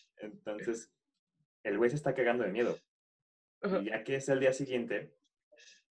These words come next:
Speaker 1: se presenta, se sube al avión, el güey sigue, sigue súper espantado,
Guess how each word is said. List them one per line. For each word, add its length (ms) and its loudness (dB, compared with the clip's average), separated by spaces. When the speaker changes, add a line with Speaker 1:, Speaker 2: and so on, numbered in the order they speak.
Speaker 1:
se 160 -8
presenta, 640 4
se 140 -4
sube 200 -2
al 100 2
avión, 540 4
el 140 0
güey 140 2
sigue, 580 2
sigue 260 -2
súper 280 -2
espantado, 720 2